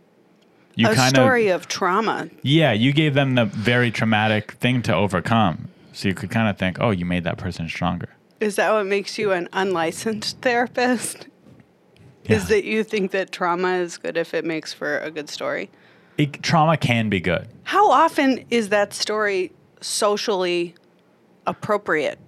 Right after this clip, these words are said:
Speaker 2: How often is that story someone wants
Speaker 1: Like, let's
Speaker 2: to
Speaker 1: say we're watching T V
Speaker 2: <laughs>
Speaker 1: and we're watching the news and they're talking about a robbery. I would then go, "You know, I was robbed at gunpoint once."
Speaker 2: How often in social situations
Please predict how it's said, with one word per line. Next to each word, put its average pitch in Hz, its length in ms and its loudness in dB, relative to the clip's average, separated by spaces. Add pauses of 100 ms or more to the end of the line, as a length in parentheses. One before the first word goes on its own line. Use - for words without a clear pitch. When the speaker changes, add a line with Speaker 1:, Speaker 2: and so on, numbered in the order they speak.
Speaker 2:
How 240 220 0
often 247 320 2
is 208 120 0
that 202 160 2
story 190 320 -2
someone 180 380 0
wants 180 340 -2 (300)
Speaker 1:
Like, 123 220 0
let's 127 120 4
Speaker 2:
to 180 100 0
Speaker 1:
say 135 220 2
we're 120 180 4
watching 101 440 0
T 98 180 0
V 92 380 0 (360)
Speaker 2:
<laughs> 320 300 6 (200)
Speaker 1:
and 196 280 2
we're 90 240 2 (320)
watching 101 340 0
the 90 60 0
news 87 300 2
and 90 80 -2
they're 87 100 2
talking 82 360 -2
about 85 160 0
a 80 40 0
robbery. 90 600 2 (720)
I 90 100 2
would 90 140 0
then 87 200 0
go, 87 240 -2 (120)
"You 107 140 0
know, 92 80 2
I 92 140 2
was 85 180 -2
robbed 73 240 -2
at 78 80 -4
gunpoint 80 420 -6
once." 85 380 -8
Speaker 2:
How 226 240 0
often 208 480 0
in 190 140 -2
social 190 320 -4
situations 170 640 -6